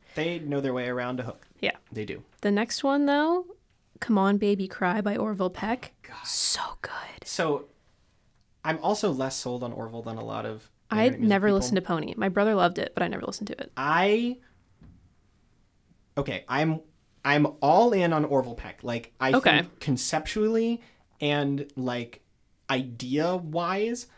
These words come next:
Speaker 1: he is s-, he is there. Like,
Speaker 2: Image-wise, I love his aesthetic.
Speaker 1: that's the, that's the thing, though. Like, when you think about Orville Peck for the first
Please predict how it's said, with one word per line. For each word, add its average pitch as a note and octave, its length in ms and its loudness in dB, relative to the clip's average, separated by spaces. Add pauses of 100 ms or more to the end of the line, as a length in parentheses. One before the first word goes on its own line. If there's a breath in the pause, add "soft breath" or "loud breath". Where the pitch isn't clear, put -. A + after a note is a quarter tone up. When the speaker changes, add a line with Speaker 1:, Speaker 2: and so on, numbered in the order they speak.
(300 soft breath)
Speaker 1:
he C#3+ 320 4
is A#2+ 340 -2 (360)
s-, - 380 -2
he D3+ 240 2
is A2+ 160 0
there. F#2+ 340 -6
Like, A2+ 280 -6
Speaker 2:
Image-wise, C4+ 500 4
I C4+ 100 4
love F3 180 4
his F#3 100 -2
aesthetic. D#3+ 500 -2
Speaker 1:
that's A3+ 240 4
the, A3+ 120 4
that's F#3+ 300 -6
the - 80 -10
thing, G#3 260 4
though. G#2+ 140 0
Like, A#2 200 -4
when C#3+ 140 4
you F#3+ 100 4
think C4+ 240 4
about F3+ 240 8
Orville C#3+ 240 6
Peck - 300 -6
for C3+ 120 0
the A#2+ 80 -4
first - 440 -2